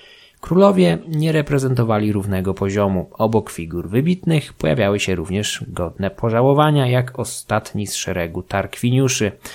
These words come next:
Tarkwiniusz Pyszny, którego wygnano z miasta w pięćset dziewiątym roku przed naszą erą ze względu na liczne zbrodnie i nadużycia. Rzymianie obiecali sobie nigdy więcej nie oddawać władzy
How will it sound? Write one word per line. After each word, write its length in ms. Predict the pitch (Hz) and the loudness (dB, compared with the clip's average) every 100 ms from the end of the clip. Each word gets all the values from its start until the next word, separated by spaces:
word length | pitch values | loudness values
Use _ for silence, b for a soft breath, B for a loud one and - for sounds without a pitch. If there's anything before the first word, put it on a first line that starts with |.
| B B B | B B B
Tarkwiniusz 840 | 95 90 - 143 151 147 135 - | -4 -4 -2 4 4 4 0 -2
Pyszny, 580 | - 127 120 - 101 - - B B B | 0 2 2 0 -4 -14 -20 B B B
którego 420 | - - 104 151 | 2 4 4 4
wygnano 520 | 117 131 117 113 113 | 4 4 4 2 2
z 100 | - | -2
miasta 320 | 92 90 - | -4 -4 -6
w 100 | 90 | -8
pięćset 420 | - 156 143 110 92 | -2 0 2 0 -2
dziewiątym 540 | 92 92 92 101 95 | -2 -2 -2 -2 -4
roku 280 | 92 87 107 | -2 -4 -4
przed 240 | - 82 | -4 -8
naszą 280 | 85 85 123 | -6 -2 2
erą 300 | 120 127 127 - | 4 4 2 -4
ze 280 | 156 156 175 | -6 0 2
względu 480 | 151 135 127 131 123 | 0 0 2 2 2
na 120 | 120 | 2
liczne 360 | 104 107 101 92 | 0 -2 -4 -6
zbrodnie 680 | 90 98 87 98 107 101 90 | -8 -6 0 2 2 0 -2
i 40 | |
nadużycia. 640 | 90 87 95 - 73 - - _ _ _ b b b b b - | -4 -6 -6 -8 -8 -10 -14 _ _ _ b b b b b -2
Rzymianie 480 | 135 180 190 185 | 4 6 6 4
obiecali 460 | - 110 95 117 107 | 4 2 2 0 0
sobie 300 | 98 87 80 | -2 -6 -4
nigdy 460 | 90 117 165 147 113 | 0 2 2 4 4
więcej 640 | 95 82 80 87 98 143 - _ _ | 4 0 -2 -2 0 -2 -6 _ _
nie 240 | 87 90 120 | -4 2 2
oddawać 520 | 131 104 98 95 90 | 4 2 0 -2 -8
władzy 520 | 80 90 90 - 82 | -6 -4 -4 -6 -10